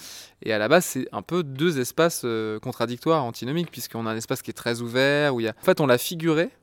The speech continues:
c'est-à-dire qu'on le représente, mais je pense que la pressurisation, dans le, elle se retrouve essentiellement dans les corps, et dans la lumière aussi, parce que dans la lumière, il y a des parties, il y a des jeux d'ombre, il y a des choses comme ça, mais, euh, non, non, on pouvait pas faire, euh, et si, dans le travail du son, des micros notamment, c'est-à-dire qu'on a rendu quelque chose de très mat, c'est-à-dire qu'on triche,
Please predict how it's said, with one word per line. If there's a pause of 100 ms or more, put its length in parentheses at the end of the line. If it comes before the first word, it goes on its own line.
(160)
c'est-à-dire
qu'on
le
représente, (500)
mais (140)
je
pense
que
la
pressurisation,
dans
le, (180)
elle
se
retrouve
essentiellement
dans
les
corps,
et
dans
la
lumière
aussi, (100)
parce
que
dans
la
lumière,
il
y
a
des
parties,
il
y
a
des
jeux
d'ombre,
il
y
a
des
choses
comme
ça,
mais,
euh, (720)
non,
non,
on
pouvait
pas
faire,
euh,
et
si,
dans
le
travail
du
son, (100)
des
micros
notamment,
c'est-à-dire
qu'on
a
rendu
quelque
chose
de
très
mat,
c'est-à-dire
qu'on
triche,